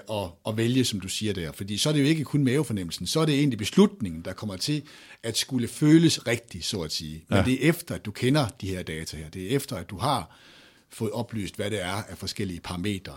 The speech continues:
Speaker 1: i det samlede hele.
Speaker 2: Ja. Lad os lige prøve at gå tilbage til dengang du var spiller og sådan ren medarbejder. Øh,
Speaker 1: Mm.
Speaker 2: sådan for cirka, ja,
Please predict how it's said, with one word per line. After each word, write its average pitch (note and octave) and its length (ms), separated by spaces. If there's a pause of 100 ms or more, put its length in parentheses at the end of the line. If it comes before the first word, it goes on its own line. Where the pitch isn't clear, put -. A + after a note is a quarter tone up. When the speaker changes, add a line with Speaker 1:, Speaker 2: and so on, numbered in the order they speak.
Speaker 1:
i D2+ 60
det D#2 100
samlede E2+ 380
hele. D2 220 (200)
Speaker 2:
Ja. F2+ 140 (1200)
Lad - 20
os F#2 100
lige C#3+ 80
prøve F3+ 120
at C#3+ 40
gå B2 80
tilbage G#2+ 520 (140)
til E2 340 (420)
dengang G2+ 200
du E2+ 60
var D2 80
spiller A#2 540
og E2 160
sådan E2+ 240 (160)
ren G2 360
medarbejder. E2 540 (180)
Øh, E2 140
Speaker 1:
Mm. D#2 60
Speaker 2:
sådan G#2 200
for F#2+ 140
cirka, G#2+ 440 (720)
ja, E2 40